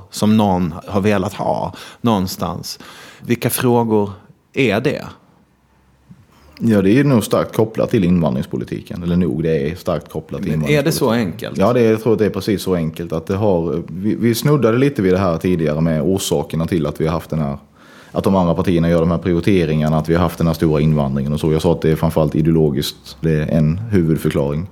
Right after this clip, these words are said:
Speaker 2: Tyvärr då, eftersom det är ideologiskt så har ju debattklimatet blivit som det har blivit. Det har en, knappt varit tillåtet att, att kritisera invandringspolitiken. Har du gjort det så har du fått en rasiststämpel eller du har blivit ett dom då, då,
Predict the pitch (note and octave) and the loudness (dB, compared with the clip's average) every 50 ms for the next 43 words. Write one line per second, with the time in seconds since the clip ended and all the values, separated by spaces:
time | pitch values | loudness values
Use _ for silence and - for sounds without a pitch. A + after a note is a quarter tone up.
0 | - - - - - - - - - - - - A#2+ B2+ C#3 G#2+ F2 F2+ G2+ G2+ | -16 -20 -20 -20 -20 -20 -20 -20 -20 -20 -4 0 2 4 4 4 4 4 2 2
1 | - - - A2+ A2 A2+ A#2 A2+ F#2+ F2 F2 F#2+ A#2 C3 D3+ C3+ G2+ E2 D2+ E2+ | 0 -2 0 2 4 4 4 4 4 2 4 4 4 4 4 4 4 2 2 0
2 | - - - - F2+ F2+ A#2 G#2+ F#2+ F#2 F2+ F#2+ F2 A2+ - - - - D2+ C2+ | -2 -4 -4 -4 0 2 2 2 4 2 2 2 2 0 0 0 -2 -2 -2 -2
3 | B1+ - - E2+ G#2 G#2 A2+ G#2 D#2+ D#2 - E2+ E2 D#2+ E2+ E2+ D#2 A2 A#2 - | -2 -4 -6 -2 0 2 2 2 0 0 -2 -4 -2 -2 -2 -2 0 0 -2 -2
4 | C2 B1+ - - - E2+ F2+ F#2+ G2 - - - - - - A#2 F#2+ - - A#2 | -2 -6 -6 -4 -2 -2 0 0 -2 -4 -6 -10 -8 -4 -4 -4 -4 -4 -2 0
5 | C3+ D3 A#2+ F#2+ - - C3 B2+ G2+ C#2 G#1 - - - - A2 A2+ A2+ G#2+ - | 2 2 2 0 0 0 0 2 2 0 0 -2 -4 -4 -4 0 0 0 0 -2
6 | - - - - - - - - - - - - - - G2+ G2+ - - G#2+ G2+ | -6 -16 -20 -20 -20 -20 -20 -20 -20 -20 -20 -20 -8 -6 -6 -6 -2 -2 -2 -2
7 | G2+ F#2+ - A2+ F#2+ D2+ C#2+ E2 G#2+ B2 A#2 G#2 F2 E2 D#2+ D#2+ F2 D#2+ D2+ - | -2 -2 0 2 2 4 4 4 4 4 4 2 2 0 -2 -2 -4 -4 -2 -2
8 | D#2+ B1+ - - E2 F#2+ G2+ F#2+ G#2 A2+ G#2 E2+ E2 - C#3 A2 - - G2 F#2+ | -4 -4 -4 -4 -2 0 2 4 4 4 2 2 2 2 0 0 2 0 0 0
9 | F#2+ F2+ - G#2 F2 - - - F#2+ A2 A#2 A2 G#2+ A2 A2 G#2+ - B2+ A#2+ - | 0 2 0 -2 -2 -2 -4 -2 0 2 2 2 2 2 0 0 0 0 -2 -4
10 | - - - - F2 D#2+ D2 - - - D2 D2 D#2+ D#2+ E2 E2 E2+ F2 F2 F#2 | -8 -6 -4 -2 0 0 -2 -4 -4 -4 -2 -2 0 0 0 2 2 2 2 2
11 | F2 D#2+ F#2 F#2 F2+ E2 D#2 - - - - - - - - - - - D#2+ D#2+ | 2 2 2 2 2 2 0 -2 -4 -12 -16 -18 -20 -20 -20 -20 -10 -6 -6 -4
12 | - F2+ E2+ G2 F2+ E2 D2+ D2+ D#2+ E2 D#2 D2+ D2+ - - - - - C2+ D2 | -4 0 0 0 2 2 0 0 2 2 2 0 -2 -4 -10 -10 -8 -6 -6 -6
13 | - | -6